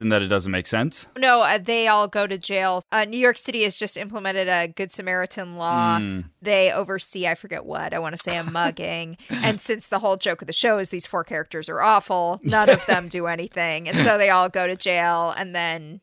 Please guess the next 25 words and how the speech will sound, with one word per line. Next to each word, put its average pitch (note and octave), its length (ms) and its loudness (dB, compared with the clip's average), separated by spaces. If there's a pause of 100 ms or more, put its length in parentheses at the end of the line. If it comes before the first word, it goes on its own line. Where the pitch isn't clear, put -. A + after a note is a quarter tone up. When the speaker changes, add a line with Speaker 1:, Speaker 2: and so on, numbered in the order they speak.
(140)
Speaker 2:
say F3+ 260 -4
goodbye E3 300 0
to D#3+ 100 -10
each F3 160 -10
other E3 240 -4
and E3 120 -12
part D#3 300 -4
on D3+ 140 -8
the D#3+ 80 -10
subway. G#2 560 -10
And D#3+ 80 -16
it's - 180 -12
famously - 560 -12
anticlimactic. - 840 -16
Speaker 1:
Mm, B2 340 0
mm-hmm. A#2+ 160 -6 (100)
Speaker 2:
But G3+ 320 4 (300)
Speaker 1:
Mm. C#4 200 6
Speaker 2:
okay, G#3+ 440 4
anyway, F3 600 2
same C4+ 340 4
kind B3 240 2
of A#3 80 0
thing A#3 240 -4
here. B3+ 640 4